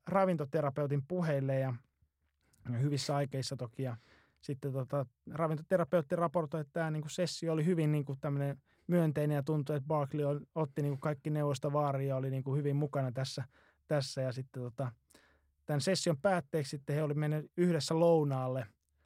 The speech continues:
lounaalle ravintolassa. Sitten katsottiin, että mites tää Barkley oli ottanut op-, opikseen näistä, näistä neuvoista, niin Barkley sit tilasi siellä itselleen pihvin ja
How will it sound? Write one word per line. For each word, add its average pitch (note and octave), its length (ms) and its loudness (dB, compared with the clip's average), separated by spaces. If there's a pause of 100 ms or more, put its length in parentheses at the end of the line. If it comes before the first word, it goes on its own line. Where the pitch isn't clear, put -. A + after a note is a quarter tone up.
(180)
lounaalle D#3+ 420 4
ravintolassa. C3+ 720 -2
Sitten C3 180 -10
katsottiin, C#3 380 -2
että C3 160 -8
mites C3+ 300 -4
tää C3+ 160 -2
Barkley C#3 420 0
oli C3 100 -2
ottanut C#3 400 -2
op-, C#3+ 140 -4 (100)
opikseen C#3+ 460 -2
näistä, C3 320 -6 (340)
näistä C#3 280 -4
neuvoista, C3+ 560 0
niin B2+ 200 -4 (400)
Barkley D#3 300 2
sit B2 160 -6
tilasi F3 260 2
siellä C#3 200 -2
itselleen C3+ 340 -4 (120)
pihvin C#3+ 540 2 (220)
ja C3+ 200 0